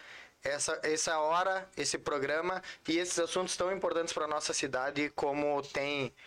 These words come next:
o Sentinela mostrado no seu dia a dia aí, né?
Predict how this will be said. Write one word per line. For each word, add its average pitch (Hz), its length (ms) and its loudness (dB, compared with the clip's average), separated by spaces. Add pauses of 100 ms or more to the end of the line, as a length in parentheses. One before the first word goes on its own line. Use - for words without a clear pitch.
(280)
o 139 80 2
Sentinela 135 560 0
mostrado 139 500 0
no 143 120 0
seu 135 200 0
dia 139 180 0
a 135 40 0
dia 131 300 2
aí, 117 100 2
né? 117 220 -2